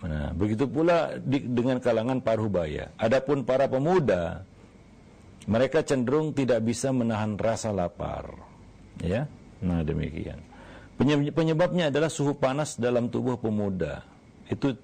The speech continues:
tentunya lebih tinggi lagi. Oleh karena itulah pencernaannya baik dan, eh, eh, eh, oleh karena itulah, ya, eh, pencernaannya, pembakaran zat-zat makanan dalam tubuhnya,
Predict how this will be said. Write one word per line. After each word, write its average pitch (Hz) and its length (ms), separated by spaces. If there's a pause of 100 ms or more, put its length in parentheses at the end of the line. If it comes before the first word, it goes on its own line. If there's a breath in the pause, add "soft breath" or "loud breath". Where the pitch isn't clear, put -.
(100)
tentunya 117 560
lebih 107 240
tinggi 92 400
lagi. 73 320 (1040 loud breath)
Oleh 107 160
karena 127 160
itulah 147 240
pencernaannya 123 840 (460)
baik 117 480
dan, 117 400
eh, 113 560
eh, 104 560
eh, - 400
oleh 120 160
karena 123 240
itulah, 147 240
ya, 127 180 (720 loud breath)
eh, 101 960 (720 loud breath)
pencernaannya, 135 800 (1040 loud breath)
pembakaran 117 560
zat-zat 120 320
makanan 123 480
dalam 117 160
tubuhnya, 143 800